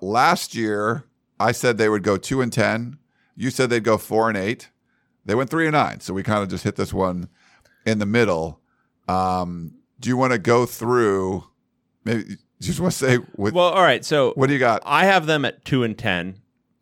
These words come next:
Speaker 2: I
Speaker 1: Okay.
Speaker 2: think they're gonna be big asshole. Uh, what do you have?
Speaker 1: I have them at one and eleven.
Speaker 2: So he's got them
Speaker 1: Also
Speaker 2: as
Speaker 1: big
Speaker 2: slightly
Speaker 1: ass.
Speaker 2: bigger asshole. Um, my two wins are Colgate.
Speaker 1: Yeah,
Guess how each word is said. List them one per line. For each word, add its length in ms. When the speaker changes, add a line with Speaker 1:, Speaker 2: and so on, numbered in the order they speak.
Speaker 2:
I 100
Speaker 1:
Okay. 100
Speaker 2:
think 140
they're 100
gonna 180
be 120
big 300
asshole. 500
Uh, 360
what 200
do 80
you 160
have? 320
Speaker 1:
I 120
have 160
them 160
at 180
one 360
and 80
eleven. 640
Speaker 2:
So 160
he's 220
got 220
them 100
Speaker 1:
Also 60
Speaker 2:
as 120
Speaker 1:
big 100
Speaker 2:
slightly 380
Speaker 1:
ass. 80
Speaker 2:
bigger 320
asshole. 640
Um, 360
my 380
two 380
wins 540
are 140
Colgate. 680
Speaker 1:
Yeah, 300